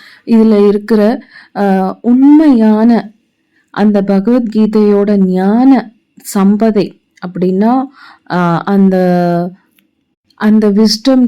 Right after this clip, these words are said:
ட்ரெஷர் அப்படின்னு சொல்லலாம். இந்த விஸ்டம் ட்ரெஷரை வந்து நம்ம தெரிஞ்சுக்கணும், புரிஞ்சுக்கணும் அப்படின்னும் போது இந்த ஞான சாரத்துல வந்து, ஆ, கடவுள் வந்து கொடுத்திருக்கிற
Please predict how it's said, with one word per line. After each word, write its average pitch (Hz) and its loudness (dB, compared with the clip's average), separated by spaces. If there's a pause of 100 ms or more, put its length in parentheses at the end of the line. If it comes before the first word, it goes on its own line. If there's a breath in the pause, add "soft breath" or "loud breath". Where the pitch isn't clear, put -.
ட்ரெஷர் 208 0
அப்படின்னு 180 -4
சொல்லலாம். 175 -6
இந்த 196 0
விஸ்டம் 285 2
ட்ரெஷரை 240 0
வந்து 208 0
நம்ம 190 2
தெரிஞ்சுக்கணும், 185 0
புரிஞ்சுக்கணும் 196 -2 (100)
அப்படின்னும் 175 -4
போது 175 -4 (400 loud breath)
இந்த 320 2
ஞான 226 2 (120)
சாரத்துல 180 -4
வந்து, 190 -2 (440 loud breath)
ஆ, 185 -2 (720)
கடவுள் 285 2
வந்து 233 2
கொடுத்திருக்கிற 226 -2